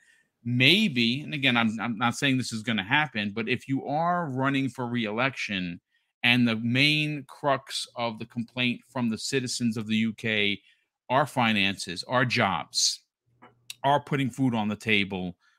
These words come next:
are increasing prices, uh, d-, do you f-, l-, allow the C M A to run rampant and block this deal when Microsoft has come out and said, "Okay, well, if you're gonna block this deal,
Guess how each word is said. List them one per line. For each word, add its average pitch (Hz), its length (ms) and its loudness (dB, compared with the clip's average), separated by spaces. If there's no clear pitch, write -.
are 135 240 6
increasing 127 580 0
prices, 107 760 -2
uh, 120 160 0
d-, 131 100 -8
do 151 240 6
you 147 500 2
f-, - 260 -20
l-, 131 200 -4
allow 139 480 6
the 131 120 -2
C 135 340 0
M 127 140 0
A 123 560 2
to 123 160 -2
run 127 400 0
rampant 127 680 0
and 120 320 2
block 139 400 2
this 127 240 -6
deal 110 680 -2
when 123 220 0
Microsoft 135 600 0
has 120 120 -8
come 127 180 -4
out 120 100 0
and 113 80 -10
said, 123 140 -4
"Okay, 135 280 0
well, 123 280 0
if 107 100 -8
you're 127 100 0
gonna 165 240 0
block 127 360 0
this 110 160 -6
deal, 107 460 0